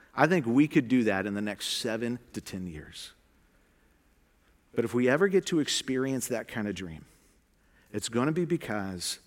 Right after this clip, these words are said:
today we pre-decide to be the kind of church that gives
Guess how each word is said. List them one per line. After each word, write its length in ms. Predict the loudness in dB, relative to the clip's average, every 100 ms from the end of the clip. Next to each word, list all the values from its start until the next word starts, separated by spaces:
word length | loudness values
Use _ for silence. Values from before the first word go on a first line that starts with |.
| _
today 480 | -8 -2 -2 -4 -12 _ _ _ _ _ _ _ _ _ -2
we 120 | -2
pre-decide 880 | -2 -2 2 2 2 0 -4 -12 -20 _ _ _ _ _ _
to 100 | -6
be 260 | -4 4 4
the 100 | 4
kind 240 | -2 -2
of 80 | -2
church 420 | -4 -6 -8 -10 -6
that 180 | -8 -4
gives 480 | -6 -4 -6 -10